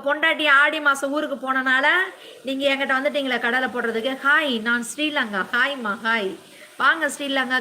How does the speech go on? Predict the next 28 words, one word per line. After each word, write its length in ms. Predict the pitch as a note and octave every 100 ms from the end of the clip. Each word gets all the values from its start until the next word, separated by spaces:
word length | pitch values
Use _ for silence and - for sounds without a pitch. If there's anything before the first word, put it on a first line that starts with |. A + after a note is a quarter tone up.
| A#3+
கண்ணன், 320 | A#3 C#4 C4
கண்ணன் 260 | B3 B3 A#3+ A#3+
ஹாய்மா. 400 | A3 G#3+ G3+ G3+ G3+ - - - _ _ _ _ _ _ - - A3+
உனக்கு 220 | B3+ C4+
என்ன 120 | C4+ C#4 B3+
வெக்கம் 300 | A#3 C4+ A#3+
இல்லையா? 280 | G#3 G3+ F#3+ F3+ - - -
இல்ல, 180 | C#4 D4 A3+ G#3
எனக்கு 260 | A#3 A3 A3+ A3
மானம், 400 | B3+ C#4+ C4+ A3+
வெக்கம், 380 | A#3 A#3 C#4 A#3+
சூடு, 260 | C4 C#4 C4+ B3
சொரணை 300 | B3 C4 C4 A#3+
எதுவுமே 280 | B3 D4+ D#4+
எனக்கு 220 | D4 B3+ C4
இல்ல. 120 | C#4 C#4
எனக்கு 260 | A3+ F#3+ F3 - _ _ - -
உனக்கே 340 | B3 D4 D4+ F4+ F4
வெக்கம் 240 | D4 - D#4
இல்லைங்கும் 280 | C#4+ C4 C#4+
போது 100 | D4 A#3+
எனக்கு 200 | A#3+ A#3+
எப்படி 180 | - C4+
வெக்கம் 320 | A3+ A3+ A#3+ G#3+
இருக்கும் 340 | G3+ G3+ F#3+ F#3+ - -
சொல்லு 220 | B3+ B3+ G#3+
பார்க்கலாம்? 420 | G3+ G3 F#3+ F#3+ - - - _ -
எனக்கு 180 | G3+